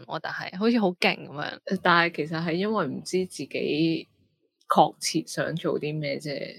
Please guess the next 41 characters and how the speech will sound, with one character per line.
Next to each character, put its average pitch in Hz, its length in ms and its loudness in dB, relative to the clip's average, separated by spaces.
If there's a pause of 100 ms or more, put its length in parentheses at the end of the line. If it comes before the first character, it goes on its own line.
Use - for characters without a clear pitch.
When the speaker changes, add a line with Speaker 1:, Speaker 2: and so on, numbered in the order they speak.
(120)
Speaker 1:
嗯。 180 1500 -6
Speaker 2:
即 - 80 6
係 254 100 10
可 226 120 8
能 196 240 6
係 160 180 4
想 185 600 2
做， - 500 -2
我 196 120 4
估 - 180 2
我 262 140 6
細 175 260 2
個 165 160 -2
個 170 120 0
意 165 220 0
思 - 200 -2
係 180 300 2
我 143 80 2
想 165 280 0
成 175 260 0
為 - 200 -4
一 165 120 2
個 170 500 -4 (440)
對 185 280 10
人 170 440 0
友 160 100 6 (220)
善 160 240 -2
嘅 147 320 -4
人， - 180 -10 (240)
即 - 80 -4
係 202 120 6
可 175 140 4
以 185 180 4
令 156 260 0
到 - 100 -2 (260)
身 180 280 -2
邊 180 180 -2
嘅 165 260 0
人 - 280 -8
帶 139 240 4
來 - 100 0